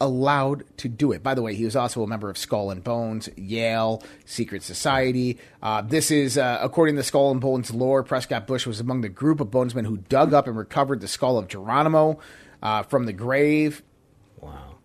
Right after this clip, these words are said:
Speaker 1: Um, he was
Speaker 2: What's
Speaker 1: a
Speaker 2: the religious
Speaker 1: World War
Speaker 2: aspect
Speaker 1: One
Speaker 2: of doing
Speaker 1: veteran.
Speaker 2: that? What, what is the, the, the ritual of doing that, digging up his, his skull for?
Speaker 1: You know, I don't know why they did that, but apparently they still have it there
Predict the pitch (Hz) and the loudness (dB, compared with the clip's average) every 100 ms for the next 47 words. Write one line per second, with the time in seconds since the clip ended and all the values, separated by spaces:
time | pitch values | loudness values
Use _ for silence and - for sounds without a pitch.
0 | - - - 113 113 113 107 107 107 101 | -20 -20 -6 -2 0 0 -2 -4 -6 -10
1 | - _ _ 151 139 135 127 143 143 135 | -14 _ _ 2 4 4 6 8 8 6
2 | 117 117 107 120 117 131 117 98 90 92 | 6 6 6 6 4 2 2 2 0 -2
3 | 90 - 101 104 104 117 107 104 95 92 | -4 -2 -2 0 0 0 0 -2 -2 -2
4 | 85 - _ _ _ 98 90 85 80 - | -6 -12 _ _ _ -2 -2 -2 -6 -12
5 | - 92 101 - 90 82 90 87 85 76 | -6 -2 -2 -2 -4 -2 -4 -4 -6 -4
6 | 92 90 85 - _ 82 82 - - 90 | -4 -4 -6 -8 _ -12 -10 -12 -10 -10
7 | 85 - 85 80 - 73 73 _ _ _ | -10 -6 -6 -6 -8 -12 -14 _ _ _
8 | _ - - _ _ 165 160 143 175 170 | _ -20 -20 _ _ 0 4 6 6 6
9 | 151 151 147 127 139 147 147 139 147 143 | 8 8 8 6 4 6 4 2 2 4
10 | 156 151 - 117 113 139 127 120 113 107 | 4 4 0 -4 -2 -2 0 -2 -4 -6
11 | - 117 110 117 110 107 117 110 104 | -4 -4 -2 -4 -6 -6 -4 -4 -6